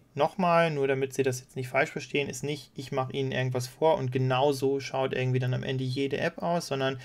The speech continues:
ich zeige Ihnen nur mit so Papier und Bleistift oder in diesem digitalen Rahmen, wie ich es jetzt gemacht habe, hat man super viele Möglichkeiten, ähm, im Vorfeld schon mal Ideen zu sammeln und dann natürlich auch Ideen zu besprechen und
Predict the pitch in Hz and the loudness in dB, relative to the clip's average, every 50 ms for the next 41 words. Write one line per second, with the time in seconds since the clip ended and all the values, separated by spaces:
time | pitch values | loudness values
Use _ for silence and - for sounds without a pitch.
0 | - - - - - 127 127 - - 139 143 139 151 151 143 143 147 147 147 147 | -16 -16 -10 -6 -6 -6 -4 0 2 2 2 2 0 -4 -2 0 2 2 2 0
1 | 147 - - - - _ - 135 127 131 131 127 131 123 - - - 165 165 143 | -2 -6 -20 -20 -14 _ -4 -4 -2 -2 -2 -2 -2 -4 -4 -4 -2 2 2 2
2 | 131 127 127 123 131 156 165 - - 165 151 156 - 139 135 135 143 135 131 131 | 2 2 4 4 4 4 2 0 -2 -2 -2 0 -2 0 0 0 -2 -2 -4 -4
3 | 127 131 131 131 127 123 123 - _ _ - - 131 123 127 - - - 127 131 | -2 -2 0 0 0 -2 -4 -8 _ _ -4 -4 -2 -2 -4 -6 -2 2 2 4
4 | 147 165 160 147 135 131 135 139 139 135 135 135 131 - 165 - - - 143 135 | 4 4 2 0 2 2 2 2 2 0 0 -2 0 -2 -4 -2 0 0 0 2
5 | 135 139 - - 147 139 135 135 139 139 139 131 - - - - - - 127 - | 2 0 0 0 2 2 4 6 6 6 4 2 -10 -20 -16 -8 -4 -4 -2 0
6 | 143 135 127 131 151 147 - 151 135 - - 139 135 131 127 127 135 135 - 139 | 0 0 2 0 0 2 0 0 0 0 -4 0 0 2 2 0 0 -2 -2 -6
7 | 127 - - - 131 127 127 127 135 131 131 131 127 - - - - - - 127 | -6 -6 -4 -2 -2 -2 -2 -2 -2 -4 -4 -4 -8 -12 -20 -20 -10 -2 2 2
8 | 123 123 123 127 131 123 123 - 139 131 135 139 - - 139 131 127 127 - 131 | 4 4 4 2 0 -2 0 2 4 4 4 4 4 2 2 2 0 -2 -4 0
9 | 127 123 127 131 135 127 127 131 135 143 147 143 131 127 123 117 123 113 120 131 | 0 2 2 0 0 -2 0 0 0 0 0 -2 -4 -2 -2 0 0 0 0 0
10 | 139 147 127 127 123 127 123 123 127 131 127 - - 131 123 123 127 - 123 120 | 0 0 0 0 0 2 2 2 2 0 -2 -2 -2 -2 -2 -2 -2 -2 -2 -2
11 | 131 135 127 127 123 123 127 127 123 131 123 120 123 - - - 135 127 127 135 | -2 -2 0 0 2 2 2 0 0 -2 -4 -4 -6 -4 -2 -2 0 0 0 -4
12 | 131 127 127 123 123 117 117 123 123 | -4 -4 -2 -2 -2 -2 -2 -2 -4